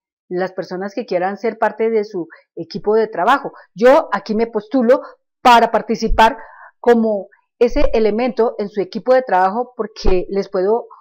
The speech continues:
orientar, asistir, asesorar. Tengo la capacidad, tengo la competencia, tengo toda la experticia suficiente para poder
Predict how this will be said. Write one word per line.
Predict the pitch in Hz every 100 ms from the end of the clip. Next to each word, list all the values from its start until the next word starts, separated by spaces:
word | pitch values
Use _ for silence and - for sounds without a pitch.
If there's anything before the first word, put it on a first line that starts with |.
| _
orientar, | 190 185 170 160 208 202 208
asistir, | 190 185 160 - 196 190
asesorar. | 185 175 170 180 185 -
Tengo | 208 233
la | 247 233
capacidad, | 240 214 202 185 190 180 208 214
tengo | 185
la | 208 214
competencia, | 233 208 - 175 - 196 185 220 202 - - -
tengo | 214 208 220 -
toda | 233 233
la | 269
experticia | 247 - 208 196 226 214 254
suficiente | 240 202 180 196 190 285 - _ -
para | 220 214
poder | 190 185 196